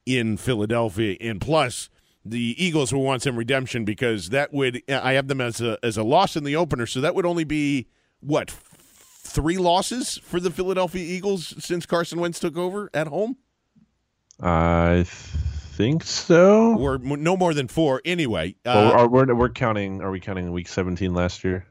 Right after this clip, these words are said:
Speaker 1: Uh, sure.
Speaker 2: Shouldn't.
Speaker 1: Uh, we shouldn't, but we, I mean, guess you kinda, no,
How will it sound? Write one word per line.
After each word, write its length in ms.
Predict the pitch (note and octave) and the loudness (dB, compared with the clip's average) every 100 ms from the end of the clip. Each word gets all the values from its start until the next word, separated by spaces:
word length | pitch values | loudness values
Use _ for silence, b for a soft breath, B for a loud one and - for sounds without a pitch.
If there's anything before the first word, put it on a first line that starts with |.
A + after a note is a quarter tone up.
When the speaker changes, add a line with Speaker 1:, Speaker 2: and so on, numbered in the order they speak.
| - | -10
Speaker 1:
Uh, 1400 | - B2 A#2 A2+ A2 G#2+ G#2 G2+ G2 F#2+ F#2 F#2 F2 F2 E2+ | -4 0 0 0 0 0 0 -2 -2 -2 -2 -2 -2 -4 -6
sure. 560 | - - - D#2 C2 | -8 -10 -8 -6 -4
Speaker 2:
Shouldn't. 360 | B1 A2+ C#2 - _ - | 0 0 0 -12 _ -4
Speaker 1:
Uh, 120 | A2+ | -2
we 120 | G#2+ | -2
shouldn't, 400 | A2+ - C#3+ F#2 E2 | -4 -2 -2 -2 -6
but 140 | F#2 | -6
we, 300 | F#2+ F#2 G2 | -6 -6 -6
I 60 | F#2 | -6
mean, 100 | F#2 | -6
guess 160 | F2+ | -10
you 80 | - | -10
kinda, 240 | D#2+ F#2+ F2 _ | -8 -8 -10 _
no, 240 | C3 A2 | -6 -6